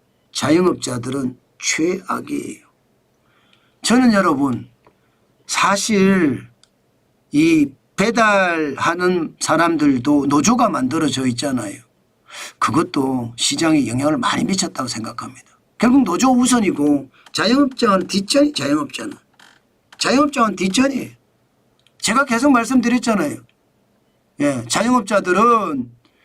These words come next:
자유민주주의와 시장경제를 따라야 합니다.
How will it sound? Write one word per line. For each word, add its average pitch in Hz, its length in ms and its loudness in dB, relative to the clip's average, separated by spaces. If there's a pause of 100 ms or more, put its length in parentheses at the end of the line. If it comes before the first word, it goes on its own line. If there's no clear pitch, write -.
(1040)
자유민주주의와 269 800 2
시장경제를 247 800 2
따라야 285 400 4
합니다. 123 440 -6